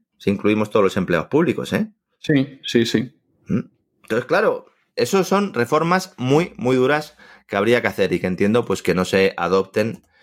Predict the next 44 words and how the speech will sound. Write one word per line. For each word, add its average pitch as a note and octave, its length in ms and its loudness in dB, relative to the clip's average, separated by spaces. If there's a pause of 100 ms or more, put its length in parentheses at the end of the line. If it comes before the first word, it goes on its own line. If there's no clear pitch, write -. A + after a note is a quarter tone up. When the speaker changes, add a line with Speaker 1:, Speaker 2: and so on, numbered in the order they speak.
(140)
Speaker 1:
y F#2+ 80 -2
mucho G2+ 300 0
menos G2+ 400 0
lo F#2+ 160 0
haga G2 100 2
el G2+ 60 2
gobierno G2 300 2
español, F#2+ 400 0
que F2+ 100 -2
como F2 220 2
estamos F#2+ 320 0
viendo, F#2 360 0
pues, F2 180 -10
lo F2 100 -2
único F#2 180 2
que F#2 80 2
le F2 60 0
preocupa F#2 500 -2 (320)
es F#2+ 120 -2
llegar G2 180 2
a F#2+ 40 2
las F2+ 140 -2
siguientes F#2 340 0
elecciones F#2+ 420 0
vivo, F#2 240 -2
¿no? E2+ 200 -8 (180)
Ahora F#2+ 140 2
hay G#2 40 4
mucha G#2 220 -2
preocupación, G2 500 0
además, G2+ 400 2
porque - 280 -4
hay, F2+ 600 2
hay F2 560 2
constatación F#2 680 0
de G2+ 100 0
que D#2+ 320 0
los - 140 -8
inversores, E2+ 580 0
eh, E2 300 -2 (480)
extranjeros F#2+ 640 0
están F2+ 300 -2
ya F2 160 2
preparando E2 800 0